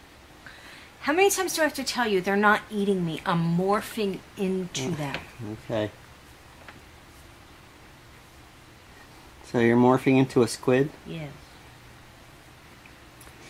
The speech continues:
Speaker 1: So we almost lost power last night, guys.
Speaker 2: Yeah.
Speaker 1: It flickered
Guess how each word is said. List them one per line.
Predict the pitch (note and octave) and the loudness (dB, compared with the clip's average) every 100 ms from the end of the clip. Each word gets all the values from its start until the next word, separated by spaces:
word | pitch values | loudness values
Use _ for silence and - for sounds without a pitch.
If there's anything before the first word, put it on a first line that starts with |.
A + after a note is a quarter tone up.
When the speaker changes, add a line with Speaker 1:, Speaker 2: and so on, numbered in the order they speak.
| - - - - | -20 -18 -20 -8
Speaker 1:
So | - B3+ | 2 2
we | B3+ D#4 | 4 4
almost | D#4+ B3 - | 6 4 2
lost | G#3 F#3 - | 2 2 -2
power | - C4 D4 G#3 | 6 8 8 6
last | E3 D3 - F#3 | 4 0 -8 -8
night, | F#2 E2 - | -10 -10 -4
guys. | A#2 E3 - C3+ C#3+ | -4 -4 -8 -8 0
Speaker 2:
Yeah. | C#3+ E3 G3+ F3+ F#3 A3+ - - - | 4 6 6 6 6 2 -4 -16 -12
Speaker 1:
It | C#3+ | -10
flickered | - G#3+ A3+ - F#3+ | -8 -8 -8 -2 -2